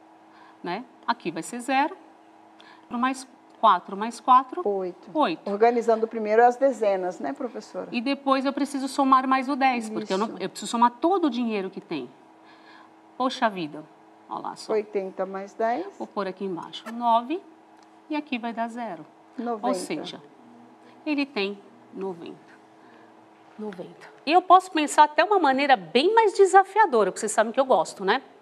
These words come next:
Speaker 1: Dividir ao meio e fazer a soma e entender que é o dobro. O que tem de um lado, tem ao lado do outro.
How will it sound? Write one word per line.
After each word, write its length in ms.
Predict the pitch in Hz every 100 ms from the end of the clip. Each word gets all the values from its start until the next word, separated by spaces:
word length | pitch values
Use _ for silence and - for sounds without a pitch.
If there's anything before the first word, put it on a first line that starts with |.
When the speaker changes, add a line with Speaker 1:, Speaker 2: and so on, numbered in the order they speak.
| - - - - - -
Speaker 1:
Dividir 600 | 285 330 311 247 269 330
ao 140 | 277
meio 460 | 226 247 294 254 220
e 80 | 247
fazer 360 | 285 269 269
a 100 | 277
soma 320 | 277 285 277
e 40 | 285
entender 380 | 294 285 285 285
que 80 |
é 40 | 311
o 80 | 294
dobro. 440 | 269 254 254 247
O 60 | 254
que 140 | 262
tem 320 | 254 320 339
de 100 | 226
um 160 | 226 190
lado, 420 | 208 330 285 202
tem 320 | 208 - 302 302
ao 100 | 294
lado 320 | 269 262 277
do 120 | 294
outro. 460 | 277 240 247 -